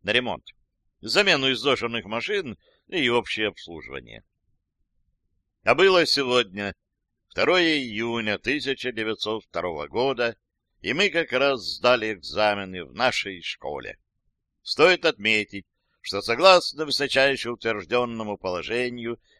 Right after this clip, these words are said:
о мореходных учебных заведениях от шестого мая тысяча девятьсот второго года предлагалось создавать следующее учебное заведение.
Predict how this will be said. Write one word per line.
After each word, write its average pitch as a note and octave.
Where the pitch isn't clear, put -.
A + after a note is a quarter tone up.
о G2
мореходных D#3
учебных D3+
заведениях B2
от D3
шестого B2+
мая A2
тысяча A2
девятьсот A2
второго F#2
года C3
предлагалось C#3+
создавать C3+
следующее C#3+
учебное A2
заведение. F2+